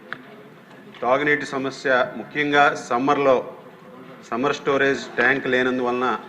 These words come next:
చాలా ఇబ్బందికరమైనటువంటి పరిస్థితి ఉంది అధ్యక్ష. దాని స్థానంలో ఈరోజు నూట పద్దెనిమిది కోట్లతో గోదావరి వాటర్ గ్రిడ్ని ఏర్పాటు చేసి ప్రతి ఇంటికి కూడా మంచినీరు అందించే విధంగా అమృత్ టూలో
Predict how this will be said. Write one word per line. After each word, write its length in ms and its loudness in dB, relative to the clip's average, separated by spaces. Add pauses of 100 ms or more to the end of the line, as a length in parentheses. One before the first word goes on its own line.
(200)
చాలా 160 4
ఇబ్బందికరమైనటువంటి 880 0
పరిస్థితి 460 -6
ఉంది 160 -6
అధ్యక్ష. 260 -8 (1000)
దాని 260 4
స్థానంలో 460 0
ఈరోజు 320 0
నూట 220 -2
పద్దెనిమిది 420 -4
కోట్లతో 640 -2 (1200)
గోదావరి 480 6
వాటర్ 300 4
గ్రిడ్ని 380 -2 (460)
ఏర్పాటు 360 2
చేసి 380 -4 (720)
ప్రతి 220 -2
ఇంటికి 360 0
కూడా 240 2
మంచినీరు 480 -2
అందించే 320 -4
విధంగా 480 0 (320)
అమృత్ 480 0
టూలో 440 2